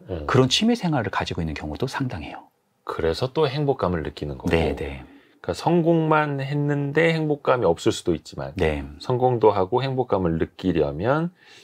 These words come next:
Speaker 1: 이런 장기적인 꿈과 목표가 같이 있어야 한다는 거네요.
Speaker 2: 네.
Speaker 1: 일 단계, 이 단계, 삼 단계까지. 여러분도 아마 들으시면서
Speaker 2: 네.
Speaker 1: '나는 어느 단계까지인가?'
Speaker 2: 네.
Speaker 1: 근데 이거 사실 같이 이제 올라갈 수 있다는 거잖아요.
Speaker 2: 어, 그럼요. 그럼요.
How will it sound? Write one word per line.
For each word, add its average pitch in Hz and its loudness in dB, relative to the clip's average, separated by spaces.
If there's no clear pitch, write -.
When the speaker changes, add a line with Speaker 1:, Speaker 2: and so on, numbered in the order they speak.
Speaker 1:
이런 85 2
장기적인 82 0
꿈과 104 -2
목표가 78 -6
같이 - -4
있어야 85 0
한다는 69 -14
거네요. 60 -18
Speaker 2:
네. 71 -2
Speaker 1:
일 92 0
단계, 95 2
이 90 0
단계, 82 2
삼 123 -2
단계까지. 85 -4
여러분도 101 2
아마 87 0
들으시면서 78 -2
Speaker 2:
네. 80 0
Speaker 1:
'나는 113 2
어느 110 4
단계까지인가?' 82 -6
Speaker 2:
네. 82 0
Speaker 1:
근데 180 2
이거 165 0
사실 - -6
같이 127 0
이제 110 2
올라갈 156 6
수 - -4
있다는 87 2
거잖아요. 71 -8
Speaker 2:
어, 117 2
그럼요. 90 2
그럼요. 78 -4